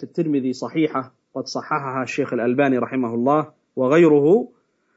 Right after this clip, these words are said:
لا يعارضه. لعل النبي عليه الصلاة والسلام أخذ أول ما أخذ عشرين صاعا، ثم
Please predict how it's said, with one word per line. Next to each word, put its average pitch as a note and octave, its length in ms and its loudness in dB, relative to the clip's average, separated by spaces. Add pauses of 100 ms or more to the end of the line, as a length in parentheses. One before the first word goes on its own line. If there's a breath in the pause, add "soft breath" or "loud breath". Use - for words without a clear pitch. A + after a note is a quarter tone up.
(640)
لا B3+ 220 4
يعارضه. B3 600 2
لعل G3+ 280 2
النبي A#3+ 240 0
عليه G3 260 0
الصلاة F#3 420 -2
والسلام F3+ 640 -2
أخذ G#3+ 340 0
أول F#3 440 2
ما E3 200 -4
أخذ F#3+ 300 -4
عشرين F3 400 0
صاعا، B2+ 480 -2 (480)
ثم G#3 540 0